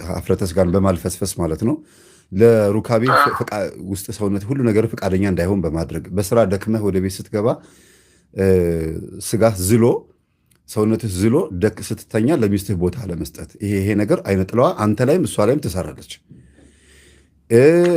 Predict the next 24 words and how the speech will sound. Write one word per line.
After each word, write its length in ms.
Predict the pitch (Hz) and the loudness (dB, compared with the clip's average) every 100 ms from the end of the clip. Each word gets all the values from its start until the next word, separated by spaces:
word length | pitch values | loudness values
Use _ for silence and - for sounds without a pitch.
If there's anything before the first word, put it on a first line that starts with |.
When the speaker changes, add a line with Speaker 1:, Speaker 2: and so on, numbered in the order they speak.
| 143 - - - | 0 -4 -14 -4
Speaker 1:
እንደገና 340 | 123 139 160 156 | 0 2 2 2
ደግሞ 200 | 143 135 147 - | 0 0 -2 -2
የምትወድህ 540 | 123 147 143 135 117 113 | 0 0 2 0 0 -2
ሴት 240 | 107 98 - | -4 -4 -6
የምታፈቅርህ 640 | 104 113 120 113 113 104 | -4 -4 -4 -4 -4 -6
ሴት፣ 220 | 104 98 - - | -6 -8 -12 -16
እ፣ 140 | - 90 80 | -6 -4 -4
ካለችና 560 | - 101 90 90 - 113 | -2 0 0 -2 -2 0
መስተፋቅር 460 | 113 98 92 95 98 | 0 -2 -2 -2 0
ያደረገችብህ 640 | 87 85 85 82 85 85 | 0 0 -4 -4 -6 -4
ከሆነች 300 | 95 92 92 | -2 -2 -2
ደግሞ 180 | 104 135 | -2 2
የእሷ 240 | 117 117 - | 2 2 2
የዝሙት 400 | 120 101 107 101 | 2 2 0 -2
መንፈስ 320 | 107 110 165 - - _ _ _ - | -4 -4 -4 -8 -14 _ _ _ -8
በተለይ 320 | 98 113 104 90 - - 104 82 78 | -2 2 2 0 -8 -16 -10 -8 -8
ተክለ 220 | - - | -6 -4
ቁመና፣ 300 | 101 101 107 107 | -2 -2 0 -2
ሰውነት፣ 400 | 98 95 107 101 | -2 -2 0 -2
መልክ 260 | 92 104 92 104 | -2 -2 -2 0
ምናምን 280 | 110 110 92 | 2 2 0
ካለ 220 | 113 123 320 _ _ _ _ - | 0 -2 -6 _ _ _ _ 2
የእሷ 240 | 120 123 - 110 90 | 2 4 4 4 4
ማንነት 440 | 92 101 110 165 | 2 2 0 -2